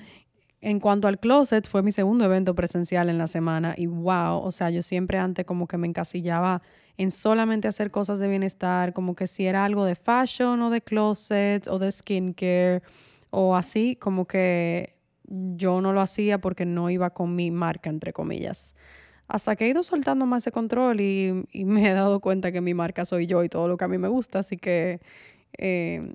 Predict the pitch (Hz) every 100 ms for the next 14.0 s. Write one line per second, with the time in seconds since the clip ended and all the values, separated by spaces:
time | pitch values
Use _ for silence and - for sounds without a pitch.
0 | - 202 247 262 311 302 311 294 277 277
1 | 285 277 269 247 226 226 - 226 208 208
2 | 202 214 208 202 196 202 196 190 185 190
3 | 185 185 - 185 185 180 180 175 - 175
4 | 180 175 170 165 156 151 - - - 180
5 | 165 - 165 160 180 170 170 165 165 165
6 | 160 - 165 165 175 175 175 165 160 156
7 | 165 - - - - - - - - -
8 | 185 202 202 175 175 175 175 170 - 302
9 | 262 220 - 269 - 190 185 185 226 233
10 | 220 202 196 196 180 175 - 320 339 262
11 | 262 208 190 185 185 185 190 202 202 202
12 | 190 190 180 180 190 180 180 - 185 185
13 | 180 175 175 175 180 175 175 185 233 -